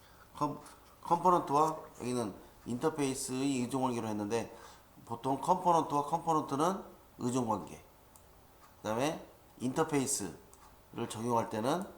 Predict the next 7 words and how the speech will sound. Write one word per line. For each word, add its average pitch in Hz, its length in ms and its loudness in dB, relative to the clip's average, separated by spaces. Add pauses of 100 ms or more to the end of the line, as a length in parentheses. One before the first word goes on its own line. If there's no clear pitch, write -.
(540)
이런 104 140 -6
실체화 156 380 -2
관계 92 340 -6 (280)
이렇게 104 320 -10
표현할 120 300 -6
수가 95 180 -10
있어요. - 220 -14